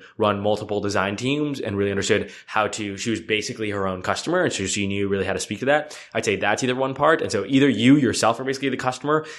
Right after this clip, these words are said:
and you are probably in the, like, top one percent of types of customers. Like, you are truly the model. If you were to adopt it, everybody else would adopt it 'cause you're sort of the, the best in class at what you do is one area.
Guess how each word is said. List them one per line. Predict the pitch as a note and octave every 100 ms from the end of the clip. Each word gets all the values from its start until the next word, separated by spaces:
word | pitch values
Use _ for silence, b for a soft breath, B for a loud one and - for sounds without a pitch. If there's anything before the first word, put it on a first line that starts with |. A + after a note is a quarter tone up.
| B
and | A#2
you | A#2 A#2
are | A2
probably | A#2 A2+ A2
in | G#2
the, | G#2+
like, | G#2 G#2 B B _
top | A#2+ A#2+
one | B2 A#2+
percent | G#2+ A#2+ B2+
of | - G#2
types | - A#2 -
of |
customers. | - G#2 - D3+
Like, | G#2+
you | G#2 G#2
are |
truly | F#2+ - B2 A#2 A2+
the | G#2
model. | F#2+ A#2 C#3
If | A#2
you | G2+ G#2
were | A2+
to | A2
adopt | G2 G#2 -
it, | A#2
everybody | G#2+ G#2 G2+
else | G2+
would | A2
adopt | G2 G2
it | A2
'cause | A2 F#2
you're | G2 G2+ F#2+ B B
sort | - F#2
of |
the, | F#2+ F#2+
the | F2+
best | F2 G2+ -
in | F#2
class | - G#2 B2+
at | G#2
what | G#2 G2+
you | F#2+
do | F#2+ G#2+ C#3+ D#3+
is | G2+
one | F#2+ F#2+
area. | A2 A#2 C#3+ D#3+